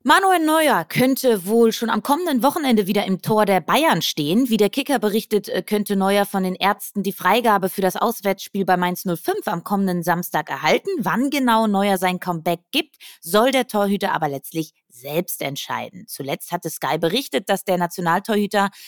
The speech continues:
nach über zehn Monaten Verletzungspause spätestens am achtundzwanzigsten Oktober im Heimspiel gegen Darmstadt achtundneunzig zurückkehren soll. Neuer hatte sich ja im vergangenen Dezember das Bein gebrochen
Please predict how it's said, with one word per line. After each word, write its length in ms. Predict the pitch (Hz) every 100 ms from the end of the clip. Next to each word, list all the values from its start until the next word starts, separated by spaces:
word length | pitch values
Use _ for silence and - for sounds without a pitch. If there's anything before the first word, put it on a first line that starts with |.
| -
nach 140 | 214 233
über 200 | 262 262
zehn 320 | - 302 370
Monaten 340 | 339 302 285 226
Verletzungspause 840 | 240 233 233 240 - 151 156 196 - - _
spätestens 640 | - 151 175 185 170 165
am 140 | 160 156
achtundzwanzigsten 800 | 156 - 190 185 170 - - 160
Oktober 380 | - 269 320 240
im 160 | 151
Heimspiel 360 | 156 165 - 170
gegen 240 | 180 180
Darmstadt 440 | 139 135 - 165 -
achtundneunzig 680 | - 254 254 320 370 339
zurückkehren 520 | - 160 147 - 143 143
soll. 280 | 151 247 - - - -
Neuer 300 | 185 247 240
hatte 200 | 202 202
sich 200 | 175 185
ja 120 | 165
im 140 | 165 160
vergangenen 520 | - 147 156 175 165
Dezember 500 | 165 - 226 233 143
das 280 | 156 160 - -
Bein 340 | - 196 269
gebrochen 600 | 214 - 135 127 185 233